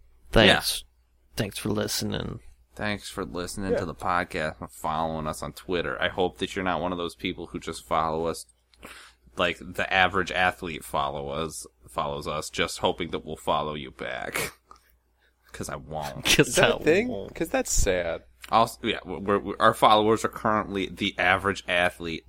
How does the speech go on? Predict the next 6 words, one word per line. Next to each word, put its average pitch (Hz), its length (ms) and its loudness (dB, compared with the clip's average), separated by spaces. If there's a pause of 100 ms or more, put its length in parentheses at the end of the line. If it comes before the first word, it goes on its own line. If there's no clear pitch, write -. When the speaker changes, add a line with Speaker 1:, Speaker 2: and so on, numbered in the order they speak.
Speaker 2:
David 87 460 0
W, 76 600 -2 (100)
Nillies, 82 720 -2 (340)
Ben 90 680 0
D, 85 580 2
Andrew 90 560 -2